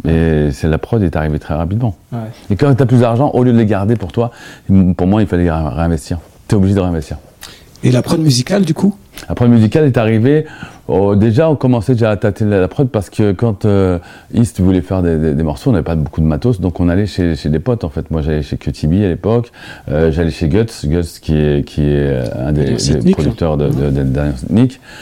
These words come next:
Speaker 1: Euh, on était avec, euh, Crazy B, on était,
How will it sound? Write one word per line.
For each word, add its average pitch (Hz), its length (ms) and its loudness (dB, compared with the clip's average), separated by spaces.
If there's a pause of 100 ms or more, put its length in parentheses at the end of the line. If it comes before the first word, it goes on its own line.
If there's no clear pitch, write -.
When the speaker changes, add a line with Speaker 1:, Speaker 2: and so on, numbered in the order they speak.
(200)
Speaker 1:
Euh, 78 280 0
on 78 40 0
était 76 200 -2
avec, 71 260 -4
euh, 76 380 0
Crazy 73 320 -2
B, 82 80 2 (240)
on 82 160 0
était, 82 240 -4